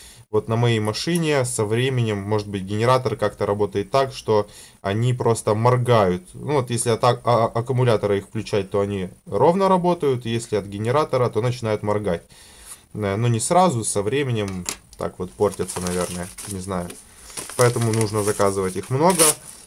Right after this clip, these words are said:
Ну и в Китае их, естественно, покупать дешевле, чем где-либо. Ещё какие-то лампочки, наверное. Даже таких назаказывал. Так, там больше ничего нету. Э, три эм скотч. Это не три эм, это какой-то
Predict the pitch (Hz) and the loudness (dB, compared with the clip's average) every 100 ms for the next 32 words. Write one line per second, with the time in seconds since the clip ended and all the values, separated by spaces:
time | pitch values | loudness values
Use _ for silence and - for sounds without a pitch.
0 | _ - 151 131 110 107 120 110 98 - | _ 0 0 0 -2 2 4 4 0 -2
1 | 110 - 98 90 - 98 95 92 - 104 | -4 -2 -6 -6 -4 -2 -2 -6 0 0
2 | 98 98 - - - - 98 95 90 101 | 2 0 -2 -8 -10 -12 -8 -8 -4 -4
3 | 98 92 90 - - - - - - - | -2 -4 -4 -6 -16 -14 -14 -8 -10 -10
4 | - - 104 92 - - 95 92 - 123 | -20 -14 -12 -10 -8 -4 -4 -4 -6 -2
5 | 143 143 147 143 143 - 143 143 139 139 | 2 4 4 2 -4 -4 -4 0 2 2
6 | 131 127 120 120 - - - - - - | 0 -2 -2 -4 -14 -20 -20 -20 -20 -20
7 | - 90 92 - 92 120 131 113 110 104 | -14 -10 -10 -12 -10 -8 -4 -4 -2 0
8 | 101 95 92 92 - - - - - - | 0 -2 -6 -8 -16 -20 -20 -20 -14 -6
9 | 92 - 95 95 92 - 92 - 107 123 | -6 -4 -6 -6 -6 -8 -10 -4 -2 -2
10 | 127 101 - - - - 101 95 - _ | -4 -8 -12 -20 -20 -6 -2 -2 -6 _
11 | - 127 110 101 92 - - 160 175 - | -4 0 2 0 -2 -8 -4 -4 -4 -8
12 | - _ _ _ - 92 90 92 101 113 | -16 _ _ _ -14 -14 -12 -12 -6 -6
13 | 101 95 - 92 92 90 | -6 -8 -12 -10 -10 -12